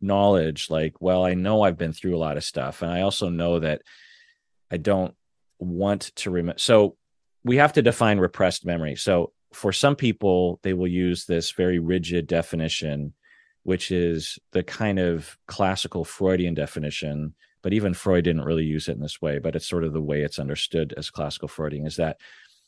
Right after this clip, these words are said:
you go through a difficult experience and your brain subconsciously, pu-, you know, pushes the memory underneath your conscious awareness.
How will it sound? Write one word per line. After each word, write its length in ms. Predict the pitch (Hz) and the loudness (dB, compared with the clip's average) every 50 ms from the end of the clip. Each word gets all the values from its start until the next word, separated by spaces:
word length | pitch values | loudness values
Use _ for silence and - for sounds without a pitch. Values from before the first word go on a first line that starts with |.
| _ _ _ _ _ _ _ - | _ _ _ _ _ _ _ -2
you 460 | 110 101 95 92 92 90 90 87 82 | 0 2 4 4 2 2 0 0 2
go 180 | - 110 110 113 | 4 6 6 6
through 200 | - - 123 117 | 6 6 6 6
a 40 | 110 | 6
difficult 320 | 123 113 117 123 123 127 | 6 6 8 8 8 8
experience 680 | 139 - - - 85 85 85 82 85 90 - - - - _ _ _ _ _ _ _ - | 6 2 -2 0 0 2 2 2 0 0 -2 -6 -8 -12 _ _ _ _ _ _ _ -4
and 160 | - 98 95 95 | -2 -2 0 0
your 140 | 92 92 | 0 -2
brain 640 | 82 76 95 101 104 107 107 107 107 104 104 98 95 _ _ _ _ _ _ _ _ _ _ _ | -2 0 0 0 2 2 2 2 0 0 -2 -4 -6 _ _ _ _ _ _ _ _ _ _ _
subconsciously, 1300 | - - - - 110 110 107 - - - 123 117 110 - 101 - - - 95 90 87 85 85 85 82 _ _ _ _ _ _ _ _ - | -12 -6 0 4 4 4 4 2 0 2 4 4 4 2 0 0 2 2 2 2 2 0 0 -2 -4 _ _ _ _ _ _ _ _ -16
pu-, 180 | - - - - _ _ - | -16 -16 -18 -20 _ _ -6
you 120 | - 104 85 | -4 -2 -2
know, 100 | 76 - | -2 -4
pushes 540 | - - - 143 139 - - 131 117 - | -2 4 6 6 6 6 4 0 0 2
the 100 | - 113 | 2 0
memory 420 | 98 98 98 98 98 95 92 87 - | 2 2 0 0 0 0 -2 -2 -2
underneath 640 | 90 95 95 92 92 85 87 87 85 85 - - | -2 -2 0 0 0 0 0 -2 -2 -4 -6 -6
your 120 | - 80 78 | -8 -8 -8
conscious 520 | - - 92 82 82 - - 80 - - | -6 -6 -4 -4 -4 -4 -6 -8 -6 -6
awareness. 640 | 82 73 73 76 71 65 65 - - - - - | -6 -4 -4 -6 -6 -8 -12 -12 -12 -14 -14 -14